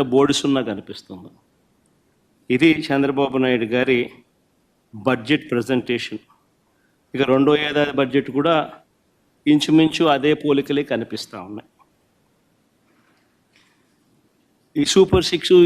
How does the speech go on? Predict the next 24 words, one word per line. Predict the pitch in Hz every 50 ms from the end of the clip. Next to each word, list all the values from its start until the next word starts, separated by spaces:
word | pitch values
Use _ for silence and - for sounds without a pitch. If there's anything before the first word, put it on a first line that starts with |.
| 175
ఈ | 165
సూపర్ | 170 - 165 156 170 160 - -
సెవెన్ | 147 143 147 147
గురించి | 135 131 143 135 139 131 - -
మాట్లాడదాం. | 147 139 127 117 101 - 120 104 107 107 - - _ _ _ _ _ _ _ _ _ _ _ _ _ _ _ _ _ _ _ _ _ _ _ _ _ _ _ _ _ _ _ _ _ _ _ _ _ _ -
మొట్టమొదటిగా | 139 139 131 - 139 147 147 143 147 131 147 139 147
ఎందుకంటే | 143 147 139 139 147 139 143
ప్రధానమైన | - 139 127 120 131 139 143 147 151 147 151 147 147 139
హామీలు | 120 127 131 131 131 131 127 123
కదా | 110 - 113 101 117
ఇవన్నీ. | 113 113 110 110 107 110 117 147 _ _ _ _ _ _ _ _ _ _ _ _ _ _ _ _ -
ఈ | -
ప్రధానమైన | - - 127 123 123 147 160 165 160 160 160 160 151
హామీలకు | 147 127 131 139 143 147 156 156 156 143 151
సమ-, | 143 - 147 135 139 143
సమ-, | - 139 139 135 139 135
పరిస్థితి | - - 127 131 127 - 143 123 - 131
ఏమిటి | 127 123 123 - 131 123
అని | 120 117 113
చెప్పి | 113 110 - 117 - -
చూస్తే, | 107 104 - - - 151 - - _ _ _ _ _ _ _ _ _ _ _ _ _ _ _ _ _ _ _ -
మొదటిది | 139 147 160 175 160 175 156 151 147 139 135
యువతకు | 135 151 165 175 170 - 165 -
సంబంధించిన, | 160 - - 151 143 139 139 135 131 135 135 123 - - 147 143 143 135 123 127